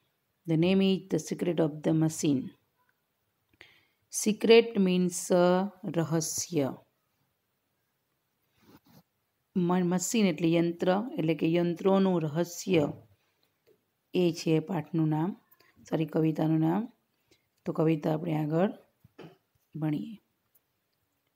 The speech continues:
We were taken from the orbed and the mind.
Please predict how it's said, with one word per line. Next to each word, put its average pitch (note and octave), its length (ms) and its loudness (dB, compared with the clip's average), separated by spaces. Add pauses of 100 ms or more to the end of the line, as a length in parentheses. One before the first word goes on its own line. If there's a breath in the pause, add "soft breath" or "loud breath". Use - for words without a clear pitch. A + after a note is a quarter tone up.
(760)
We G#3 280 4
were G#3 200 6 (160)
taken F#3+ 560 4
from E3+ 420 -2
the E3 120 0
orbed E3+ 640 2
and D#3+ 240 2
the D#3+ 80 0
mind. D3+ 440 -4